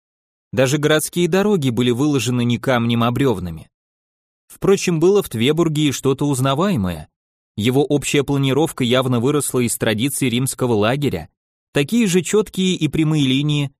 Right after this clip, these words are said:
всё по линеечке. Забытый идол оказался довольно добротным постоялым двором. Двухэтажное квадратное здание с открытым двориком по центру.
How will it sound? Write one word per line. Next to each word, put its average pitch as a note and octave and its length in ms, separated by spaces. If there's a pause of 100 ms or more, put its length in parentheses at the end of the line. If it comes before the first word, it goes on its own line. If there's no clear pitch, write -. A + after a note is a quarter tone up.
всё - 300
по F3+ 100
линеечке. A2+ 680 (1120)
Забытый F3+ 540
идол D#3+ 500 (140)
оказался D#3+ 600
довольно F3 420
добротным D#3+ 540
постоялым D3+ 680
двором. B2 440 (560)
Двухэтажное C3 760
квадратное A2+ 600
здание D3 460
с - 120
открытым E3 500
двориком C3 480
по G2 120
центру. - 520